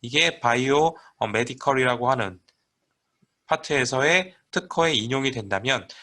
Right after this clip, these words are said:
이 산업 간의 융합이 일어난다고 우리가 볼 수가 있고 그 어떠한 특허의 내용이 어떤 건지 살펴보면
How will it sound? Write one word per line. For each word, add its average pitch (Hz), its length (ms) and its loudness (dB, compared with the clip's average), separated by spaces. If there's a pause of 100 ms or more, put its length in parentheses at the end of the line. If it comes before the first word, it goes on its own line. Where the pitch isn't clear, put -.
(140)
이 127 40 -14
산업 185 280 -2
간의 165 260 0
융합이 123 320 0
일어난다고 113 560 -2
우리가 101 200 -8
볼 101 160 -12
수가 - 240 -10
있고 185 400 -10 (360)
그 131 460 -6
어떠한 131 340 -4
특허의 180 560 -2
내용이 135 460 0
어떤 123 320 -2
건지 123 220 -4
살펴보면 127 680 -4